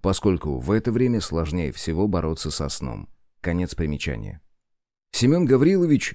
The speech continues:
зевавший так, что, казалось, того гляди, вывихнет челюсть, подхватил пустой чайник и, стараясь выглядеть молодцевато, невзирая на одолевавший его сон,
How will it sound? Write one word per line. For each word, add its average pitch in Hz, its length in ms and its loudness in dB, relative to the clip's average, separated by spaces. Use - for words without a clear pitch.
зевавший 113 580 2
так, 135 260 0
что, 98 200 -2
казалось, 92 440 0
того 92 220 0
гляди, 87 320 0
вывихнет 92 640 -2
челюсть, 117 480 0
подхватил 117 500 2
пустой 85 360 -2
чайник 147 420 0
и, 87 140 2
стараясь 85 460 -2
выглядеть 71 480 -4
молодцевато, 87 800 0
невзирая 98 560 4
на 82 200 -2
одолевавший 92 580 0
его 87 180 -2
сон, 58 360 -6